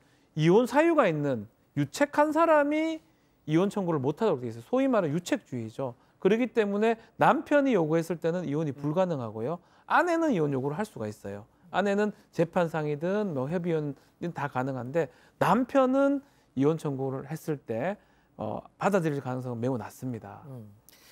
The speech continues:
Speaker 2: 아니, 그런데 진짜 저도 뭐, 어... 이 정도라면 같이 살 의미가 없죠. 저도 뭐 말은 아까 그렇게 했습니다만 이혼을 하는 건,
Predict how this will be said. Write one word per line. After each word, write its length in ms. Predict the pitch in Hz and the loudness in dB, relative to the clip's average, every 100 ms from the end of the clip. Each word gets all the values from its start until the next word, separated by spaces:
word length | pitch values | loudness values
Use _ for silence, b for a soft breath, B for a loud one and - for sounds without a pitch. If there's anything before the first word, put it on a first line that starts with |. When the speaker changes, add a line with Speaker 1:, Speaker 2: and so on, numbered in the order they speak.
| b - | b -4
Speaker 2:
아니, 160 | 165 190 | -2 0
그런데 380 | 220 240 220 175 | -2 -2 -2 -6
진짜 500 | 208 190 214 190 185 - | -4 0 2 2 -2 -2
저도 320 | 175 190 233 | -2 0 0
뭐, 460 | 185 165 165 156 b b b b | 2 2 0 -4 b b b b
어... 920 | - 139 139 139 143 135 131 123 113 113 - 180 _ _ 180 175 | 0 2 2 0 -2 -6 -8 -10 -14 -20 -20 -20 _ _ -18 -4
이 240 | 175 190 | 0 4
정도라면 920 | 269 359 370 339 277 185 165 226 196 - | 4 4 6 6 6 4 4 2 -2 -6
같이 400 | - 208 - 311 | -6 -6 -6 -6
살 240 | - 370 302 | -2 -2 0
의미가 440 | 175 226 294 370 | 2 2 2 4
없죠. 680 | 302 143 - 208 185 202 214 | 4 2 -2 4 6 4 2
저도 400 | 190 180 233 208 | 0 0 0 0
뭐 160 | 170 175 | 0 0
말은 340 | 151 135 202 | 4 4 4
아까 220 | 170 - 196 | 2 -2 -2
그렇게 260 | 165 156 | -2 -2
했습니다만 580 | 214 240 196 151 170 147 131 | -2 0 0 0 -2 -2 0
이혼을 420 | 185 262 277 262 | 4 4 4 4
하는 240 | 262 269 | 2 2
건, 120 | 233 | 0